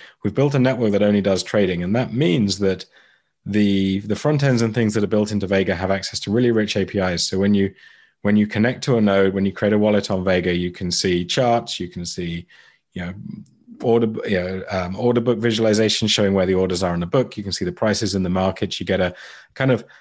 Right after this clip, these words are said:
very professional interface that you can move around. Um, we've also got, like, some community bounties out there to create, um,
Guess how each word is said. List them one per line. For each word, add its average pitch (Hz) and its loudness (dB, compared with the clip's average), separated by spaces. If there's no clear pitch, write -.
very 127 2
professional 120 0
interface 107 0
that 107 -4
you 104 -2
can 98 -2
move 98 2
around. 104 2
Um, 92 -2
we've 98 2
also 139 0
got, 104 -2
like, 95 0
some - -4
community 131 0
bounties 104 0
out 101 0
there 98 2
to - -8
create, 95 -2
um, 90 -8